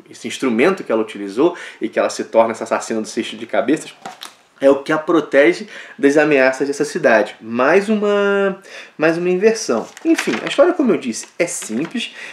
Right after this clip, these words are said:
mas ela tem, assim, várias sacadas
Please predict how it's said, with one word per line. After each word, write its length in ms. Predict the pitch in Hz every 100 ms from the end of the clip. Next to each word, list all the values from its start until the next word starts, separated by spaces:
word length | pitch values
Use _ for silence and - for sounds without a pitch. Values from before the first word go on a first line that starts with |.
| -
mas 140 | 151
ela 140 | 185 208
tem, 340 | 208 233 226
assim, 460 | 220 - 214 190 -
várias 760 | 160 160 165 196 254 277 247
sacadas 1200 | - - 226 - - 190 226 175 143 131 110 -